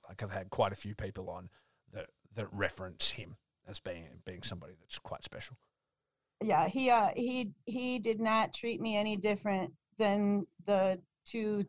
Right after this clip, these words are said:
Speaker 2: three hundred and twenty pound dudes that were training with me that did not finish the class, that didn't, you know, they, like, they tried.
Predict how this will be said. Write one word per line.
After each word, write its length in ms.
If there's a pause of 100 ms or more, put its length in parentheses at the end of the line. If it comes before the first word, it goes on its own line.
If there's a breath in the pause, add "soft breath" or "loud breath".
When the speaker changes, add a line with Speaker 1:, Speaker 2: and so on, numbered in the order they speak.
Speaker 2:
three 200
hundred 300
and 140
twenty 260
pound 320
dudes 280
that 200
were 120
training 380
with 220
me 220
that 180
did 140
not 180 (300)
finish 340
the 80
class, 380
that 100
didn't, 220
you 100
know, 160
they, 200 (500)
like, 160
they 100
tried. 480